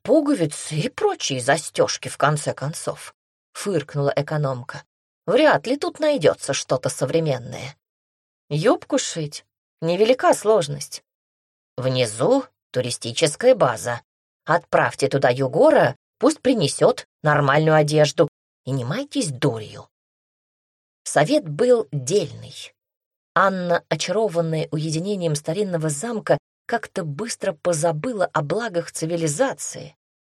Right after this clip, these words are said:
а хозяин не спешил ей напоминать о том, что в Элиране далеко не средневековье. Действительно, одежду она шить не слишком умела, да и ткань нужна совсем не такая, как на одеяло.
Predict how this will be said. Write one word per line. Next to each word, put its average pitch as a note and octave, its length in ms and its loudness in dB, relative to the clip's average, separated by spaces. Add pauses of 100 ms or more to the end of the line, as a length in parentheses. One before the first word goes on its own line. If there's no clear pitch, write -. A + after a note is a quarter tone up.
(200)
а D3+ 80 -2
хозяин G#3+ 600 4
не F#3+ 100 -4
спешил F#3+ 480 -4
ей C4+ 120 -4
напоминать E3 640 -2
о D3+ 80 0
том, F3 220 -6
что - 320 -2
в D3+ 180 2
Элиране D#3 480 4 (240)
далеко E3+ 540 2
не C#3+ 120 0
средневековье. D3 920 -6 (760)
Действительно, D#3+ 1160 -6 (380)
одежду D#3+ 680 0
она C#3+ 200 0
шить - 420 -8
не F3 180 -6
слишком D#3+ 680 -4
умела, E3+ 500 -2 (540)
да D3 140 4
и E3+ 80 4
ткань A3+ 480 0
нужна D3+ 320 2
совсем E3 420 -2
не D#3+ 100 0
такая, E3+ 380 0
как D3+ 300 -4
на D3+ 100 0
одеяло. E3+ 560 -8